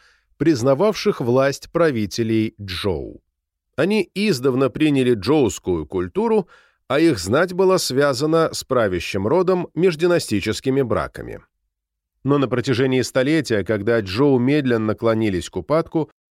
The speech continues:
люди Цинь все острее ощущали собственную культурную обособленность. Кроме того, они культивировали в себе жесткость,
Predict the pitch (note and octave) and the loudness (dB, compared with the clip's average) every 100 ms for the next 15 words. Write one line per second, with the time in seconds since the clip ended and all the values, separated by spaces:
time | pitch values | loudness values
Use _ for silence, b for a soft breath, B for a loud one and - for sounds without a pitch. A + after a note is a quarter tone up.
0 | _ - B2 G3+ E3+ F3 - G#3 G3 - | _ -6 0 0 0 -2 0 0 0 -2
1 | A#2+ - E3+ D#3+ - F#3+ G3 C3+ - B2+ | -8 0 2 2 -2 -2 0 0 0 -4
2 | - B2+ - F3+ F3 D#3 - F3 - E3+ | -2 -4 -2 0 0 0 0 -2 -2 -2
3 | E3+ E3 D3+ D3 B2 D3 C3+ C3+ C3 - | 0 0 0 -2 0 0 0 0 -2 -2
4 | B2 A#2+ - A2+ C#2+ C2 - - _ _ | -2 -2 -2 -6 -6 -12 -16 -20 _ _
5 | _ _ _ - D3+ D#3+ C#3+ E3 E3+ G3 | _ _ _ -4 0 2 2 2 2 2
6 | F3+ - D3+ G3 A3 G#3+ F#3 F#3+ F3 G3 | 2 0 0 0 -2 -2 -2 -2 0 2
7 | F#3+ F3 E3+ - D3+ C#3 C3 G2+ B2+ A2 | 4 4 0 -2 -2 2 2 2 2 2
8 | - F#3 G3+ - - | -2 -2 -2 -6 -18